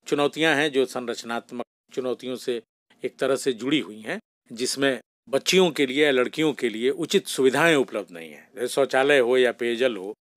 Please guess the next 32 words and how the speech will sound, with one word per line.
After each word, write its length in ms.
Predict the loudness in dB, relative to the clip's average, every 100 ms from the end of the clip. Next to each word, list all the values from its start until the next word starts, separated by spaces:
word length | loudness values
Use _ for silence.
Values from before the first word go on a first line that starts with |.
| 0
या 120 | 2
सुरक्षा 420 | 2 0 2 0
का 120 | 0
मामला 340 | -4 -2 0 0
हो, 140 | -2 -18 _ 0
यदि 260 | 2 4
ऐसा 260 | 4 4 0
नहीं 300 | 0 -2 -2
है 180 | -4 -6
तो, 380 | -2 -2 0 -4 _ _ _
अ, 20 |
वो 460 | -8 -6 0 4 4
उन 300 | 2 -2 -8
विद्यालयों 560 | -6 2 2 4 2 0
में 180 | -2
जाने 300 | -4 -6 -6
से 280 | -10 -10 -12 -14 _ -10
सहमती 500 | -6 -4 -4 -4 -2
हैं 140 | 0
या 120 | -2
जाना 280 | -4 -8 -10
नहीं 180 | -14 -16
चाहती 360 | -16 -18 -20 -20
हैं। 120 | -20 _ _ -6
ऐसी 260 | -2 0 2
परिस्थिति 540 | 4 4 0 -4 -2
में 220 | -2 -4 -10 _
जो 260 | -6 -2 -2
योजनाओं 500 | 0 0 0 -4 -4
के 160 | -4
फोकस 520 | -4 -6 -6 -8 -8 -10
का 300 | -8 -6 -8